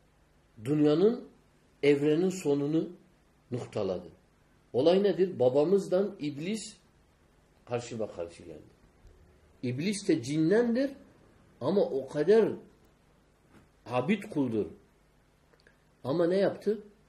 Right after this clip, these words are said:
Rabbimin emrine karşı geldi. Kibirden, ilmi var ama kibir.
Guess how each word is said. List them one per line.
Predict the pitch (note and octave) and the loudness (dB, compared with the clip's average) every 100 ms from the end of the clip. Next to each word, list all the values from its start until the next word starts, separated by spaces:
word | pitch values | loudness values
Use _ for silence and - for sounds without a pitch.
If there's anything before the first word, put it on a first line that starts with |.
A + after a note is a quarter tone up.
| _ _ A2+ | _ _ -4
Rabbimin | A#2 A2+ C3+ D#3 - | -4 -2 -2 -4 -4
emrine | B2 B2+ A#2+ A2+ | -4 -4 -4 -6
karşı | - A#2+ A#2+ F3+ | -6 -8 -6 -6
geldi. | E3+ F3 F3 A3+ - _ _ _ _ - | -2 -2 -4 -6 -8 _ _ _ _ -12
Kibirden, | - C3 D#3+ E3+ D#3 A3 C#4+ - _ _ _ - | -6 -2 0 2 2 0 -2 -14 _ _ _ -8
ilmi | A2+ A2+ D3 F3+ | -4 0 4 6
var | B3+ A3+ - - _ _ | 6 2 -2 -20 _ _
ama | A2+ B2+ A#2 | -10 -8 -8
kibir. | - A#2+ A#2+ | -10 -8 -4